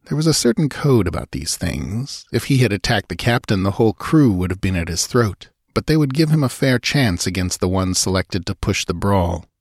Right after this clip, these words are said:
The man chosen for this duty thrust himself forward, a wiry brute with crimson sash knotted about his head like a turban. His lean chin jutted out, his scarred face was evil beyond belief. Every glance, each swaggering movement was like an affront.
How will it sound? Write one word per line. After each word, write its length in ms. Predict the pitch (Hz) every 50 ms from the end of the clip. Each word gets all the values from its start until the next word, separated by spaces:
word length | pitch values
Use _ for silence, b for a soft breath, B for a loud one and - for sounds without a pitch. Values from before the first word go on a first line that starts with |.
| _ _ _ _ _ _ _ _ _ _ - -
The 80 | 135
man 320 | 147 156 160 156 143 131 123
chosen 440 | - - 147 139 131 117 123 113
for 120 | 110 - 120
this 220 | 104 107 104 -
duty 340 | - 101 110 107 104 101 101
thrust 360 | - - - 92 92 - -
himself 380 | 104 95 - - - 90 95 -
forward, 560 | - - 101 98 95 90 87 85 82 - - - -
a 100 | - 104
wiry 540 | 101 98 98 98 98 101 101 98 95 92 92
brute 380 | 90 90 - 101 95 90 -
with 220 | - 92 - - -
crimson 540 | - - 120 110 110 107 101 - 95 92 92
sash 480 | - - - 110 104 101 92 - -
knotted 420 | 107 104 104 98 95 98 95 98 95
about 240 | 95 98 95 92
his 160 | 98 95 95 -
head 180 | 110 104 98
like 200 | 98 98 101 -
a 40 | 98
turban. 520 | - - - 107 101 98 101 92 92 92 - _ _ _ -
His 180 | - 127 110 110
lean 320 | 117 127 131 131 123 117
chin 500 | 104 - - - 151 131 117 98 90 90
jutted 360 | 90 - 101 95 90 90 90
out, 320 | 104 107 101 92 92 - _ - -
his 140 | 110 104 -
scarred 420 | - - - 135 120 113 104 92
face 320 | - - 110 110 101 -
was 160 | - 101 - -
evil 460 | - 110 117 123 117 110 101 90 - 87
beyond 440 | - 98 92 95 104 107 113 -
belief. 680 | - 90 90 95 107 113 107 90 - - - - - _ - _ _ -
Every 220 | - 139 147 147
glance, 540 | 131 120 131 131 139 143 117 104 101 - -
each 240 | 139 147 - - -
swaggering 600 | - - 127 120 127 143 151 139 131 120 117 117
movement 480 | 113 127 139 135 - 101 85 87 - -
was 120 | 87 95
like 220 | 95 92 95 -
an 80 | 104 90
affront. 640 | 85 - - - 127 117 104 92 85 - - -